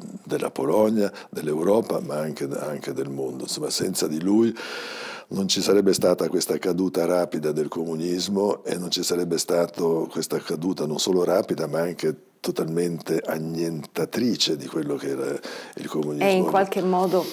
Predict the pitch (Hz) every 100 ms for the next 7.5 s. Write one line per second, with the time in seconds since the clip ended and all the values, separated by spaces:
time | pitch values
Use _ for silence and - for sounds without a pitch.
0 | - - - - - - 180 180 165 160
1 | 156 156 151 156 143 - 131 151 135 170
2 | 156 175 165 165 165 156 151 151 160 151
3 | - 156 - 160 151 151 151 - 160 -
4 | - - - - - 90 98 220 302 -
5 | 214 214 220 220 185 175 165 - - 151
6 | - 175 165 165 160 165 160 165 165 254
7 | 180 151 156 147